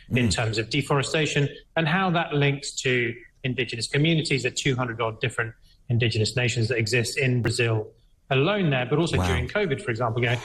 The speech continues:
Speaker 1: the extermination of these communities, uh, and th-, these communities don't have libraries, computers, and so on. So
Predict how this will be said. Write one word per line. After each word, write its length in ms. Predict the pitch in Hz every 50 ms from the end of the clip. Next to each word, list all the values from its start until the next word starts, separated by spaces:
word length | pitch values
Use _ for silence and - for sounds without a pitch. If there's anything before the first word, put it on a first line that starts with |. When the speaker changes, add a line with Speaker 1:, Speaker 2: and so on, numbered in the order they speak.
| - - _
Speaker 1:
the 80 | 147
extermination 840 | 147 143 - - - - 151 151 143 139 143 151 185 196 - - 147 135
of 100 | 120 104
these 140 | 131 123 -
communities, 800 | - 127 135 165 196 208 180 - - 117 117 123 - - - _ - - - _ 135
uh, 80 | 135 135 127
and 260 | 135 127 120 127 123 - - - - - - -
th-, 160 | 135 131 - 110
these 140 | 135 123 117
communities 340 | - 120 120 113 113 113
don't 200 | - 202 220 196 147
have 240 | 120 110 107 - - - - _
libraries, 440 | 135 110 110 110 107 110 107 104 104
computers, 400 | - - 113 113 123 123 - -
and 100 | 113 113
so 120 | - 131
on. 80 | 127 127
So 140 | - 139